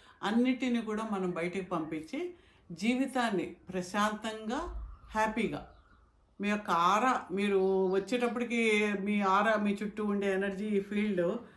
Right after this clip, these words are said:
ఆ, రెండు మూడు కన్నా ఎక్కువ ఎవరికి ఉండడంలా. మా దగ్గరకు వచ్చాక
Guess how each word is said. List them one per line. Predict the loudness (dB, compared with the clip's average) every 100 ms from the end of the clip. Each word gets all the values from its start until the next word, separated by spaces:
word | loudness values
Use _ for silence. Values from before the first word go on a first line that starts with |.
| -20 -12 -2
ఆ, | 0
రెండు | 4 4
మూడు | 4 2
కన్నా | 0 0 0
ఎక్కువ | 0 2
ఎవరికి | 2 0
ఉండడంలా. | -2 0 2 0 -4 -10 -18 _ _ _ _ _ -4
మా | 0
దగ్గరకు | 2 4 2 2
వచ్చాక | 0 2 2